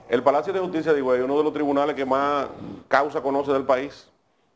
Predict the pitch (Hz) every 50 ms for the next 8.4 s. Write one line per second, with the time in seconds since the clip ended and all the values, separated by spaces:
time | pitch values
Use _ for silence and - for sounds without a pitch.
0 | _ _ - 127 127 123 120 113 131 143 147 143 127 123 117 - - - - 113
1 | 117 120 139 135 143 143 147 143 139 - - 127 139 139 117 101 104 101 98 107
2 | 123 - - - - 82 87 104 113 104 95 98 101 107 113 135 135 135 143 151
3 | 135 143 131 - - - - - - _ _ _ _ - - 110 113 113 107 107
4 | 110 127 131 - - - - - - 110 113 107 95 - - 101 101 110 104 107
5 | 113 123 135 143 147 143 147 143 131 135 131 131 135 131 139 120 123 120 120 117
6 | 113 123 117 120 120 123 117 104 117 127 127 107 - 131 110 104 113 117 123 120
7 | - - - 117 113 113 113 107 101 - 120 127 139 120 107 107 101 98 - 92
8 | 95 85 80 76 76 - 64